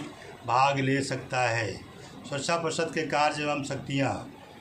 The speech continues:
सम-, प्रमुख रूप से विश्व शांति एवं सुरक्षा, सुरक्षा परिषद का कार्य क्षेत्र है। सुरक्षा परिषद के क्षेत्राधिकार में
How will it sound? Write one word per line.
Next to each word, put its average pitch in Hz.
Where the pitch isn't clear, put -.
सम-, 147
प्रमुख 175
रूप 175
से 170
विश्व 165
शांति 147
एवं 160
सुरक्षा, 147
सुरक्षा 139
परिषद 151
का 147
कार्य 139
क्षेत्र 151
है। 135
सुरक्षा 143
परिषद 165
के 165
क्षेत्राधिकार 156
में 110